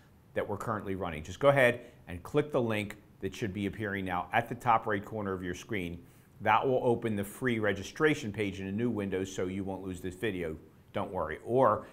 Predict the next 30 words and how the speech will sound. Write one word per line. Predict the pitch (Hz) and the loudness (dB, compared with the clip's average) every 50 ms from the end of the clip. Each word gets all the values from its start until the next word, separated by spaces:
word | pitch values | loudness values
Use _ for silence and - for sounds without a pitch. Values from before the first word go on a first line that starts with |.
| - - | -14 -10
you | 120 107 | -6 -6
can | 110 98 | -4 -4
just | 107 104 - | -4 -6 0
head | - 143 143 | 2 4 4
on | 143 139 131 | 4 4 4
over | 117 107 104 101 113 110 - - - - - | 2 2 2 0 -2 -6 -6 -12 -18 -20 -12
to | - - - | -10 -10 -2
optionsclass | - 120 117 113 - - 131 123 - - 139 120 117 117 - | 4 6 6 6 6 2 -2 -4 -2 2 4 4 4 2 2
dot | - 113 107 110 - - | 4 4 4 4 4 -2
com | - 101 92 85 85 82 82 - - - - - | -6 -4 -2 -2 -2 -4 -6 -10 -14 -20 -20 -10
to | - 120 | -6 2
register | 113 113 107 101 107 104 - - 107 | 4 4 4 4 2 -4 -4 -6 -6
for | 98 - 110 | -4 -4 -4
this | 98 101 101 - | -4 -4 -4 -6
free | - 110 104 98 | -6 -4 -4 -4
intensive | 95 95 95 - 101 98 92 101 90 82 | -4 -6 -4 -4 -6 -4 -6 -8 -8 -6
workshop. | 95 92 92 87 - - 80 65 - - - - - - - - - | -6 -6 -6 -6 -8 -8 -8 -8 -8 -12 -20 -20 -20 -20 -20 -10 -6
It | 101 98 - | -6 -6 -4
really | 123 110 110 110 117 123 127 131 | -2 0 2 4 4 6 6 6
is | 127 113 | 6 4
a | 135 | 4
rare | 131 139 139 143 143 143 | 6 8 10 10 12 12
opportunity | 143 147 147 135 - - 147 135 120 101 85 82 80 - - - - - | 10 10 8 0 -2 -2 0 0 0 -2 -2 -6 -8 -10 -14 -20 -20 -14
for | - - 95 | -10 -8 -4
retail | 98 107 113 110 - 139 131 123 | -2 -2 -4 -2 0 2 2 2
traders | - - 139 131 127 117 120 113 120 | 0 0 2 2 2 2 2 0 0
and | 117 110 | -2 -2
investors | 107 104 117 113 110 - 95 90 - | 0 2 2 0 0 -2 -8 -12 -12
to | - - 107 | -10 -10 -8
learn | 95 98 113 117 117 120 120 117 - - | -4 -2 -2 0 0 -2 -2 -4 -6 -12